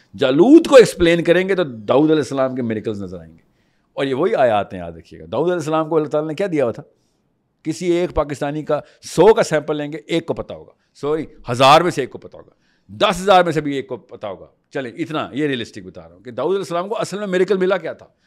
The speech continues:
और वो मिरेकल कैसे, अल्लाह ताला ने उसको प्रोपोर्शन और फार्मूला भी दिया हुआ है कुरान में। मगर हम सोच, हमने जालूत नहीं समझ आया ना, इसलिए उस मौजे की वैल्यू नहीं मिली।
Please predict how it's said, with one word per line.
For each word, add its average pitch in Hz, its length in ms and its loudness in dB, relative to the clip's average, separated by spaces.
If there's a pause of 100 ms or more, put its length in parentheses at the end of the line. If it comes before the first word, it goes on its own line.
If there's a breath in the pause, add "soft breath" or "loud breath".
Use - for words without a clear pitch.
(140)
और 165 100 -6
वो 160 60 -2
मिरेकल 185 360 -2
कैसे, 214 320 0
अल्लाह 165 380 -2
ताला 160 180 2
ने 165 60 -6
उसको 151 220 -6
प्रोपोर्शन 143 600 -4
और 127 60 -4
फार्मूला 135 360 -2
भी 131 100 -6
दिया 107 180 -10
हुआ 98 60 -12
है - 20 -20
कुरान 90 240 -18
में। 80 100 -20 (1400)
मगर 90 200 -16
हम 185 360 -6 (1160)
सोच, 120 260 -10
हमने 190 320 -10
जालूत 170 400 -2
नहीं 277 120 -6
समझ 180 240 -6
आया 120 180 -2
ना, 190 240 -12 (480)
इसलिए 220 240 -6
उस 160 100 -4
मौजे 185 300 -2
की 175 80 -6
वैल्यू 160 220 2
नहीं 165 100 -8
मिली। 117 220 -16